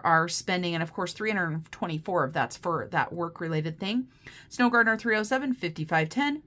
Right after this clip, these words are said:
Personal, four hundred and sixty thirty-five. Uh, let's go ahead and scooch on over to our monthly totals.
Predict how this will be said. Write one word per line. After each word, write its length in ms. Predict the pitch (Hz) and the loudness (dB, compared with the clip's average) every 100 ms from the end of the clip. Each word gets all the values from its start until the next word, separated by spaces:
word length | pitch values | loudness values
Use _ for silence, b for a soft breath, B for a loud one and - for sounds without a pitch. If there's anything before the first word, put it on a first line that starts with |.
| - | -4
Personal, 480 | 233 233 226 240 - | -4 -2 -4 -4 -6
four 200 | - 180 | -4 -4
hundred 240 | 190 190 180 | -2 -4 -4
and 120 | 160 | -4
sixty 420 | - 202 - 175 | -6 -10 -10 -10
thirty-five. 680 | 165 151 147 160 269 269 269 B B B - | -4 -4 -4 2 6 6 4 B B B -2
Uh, 120 | 202 | 4
let's 320 | 233 311 - | 6 4 2
go 120 | 320 | 4
ahead 440 | 285 277 269 262 - | 4 6 4 4 2
and 300 | 214 196 - | 2 2 0
scooch 460 | - - 311 359 285 | -6 -2 0 2 4
on 140 | 226 | 4
over 500 | - 190 180 175 175 B - - | 2 0 4 4 4 B -14 -4
to 200 | 285 262 | 0 4
our 240 | 180 190 | 8 8
monthly 480 | 185 185 214 254 311 | 8 6 4 4 2
totals. 540 | 254 220 196 180 185 | 4 4 4 2 0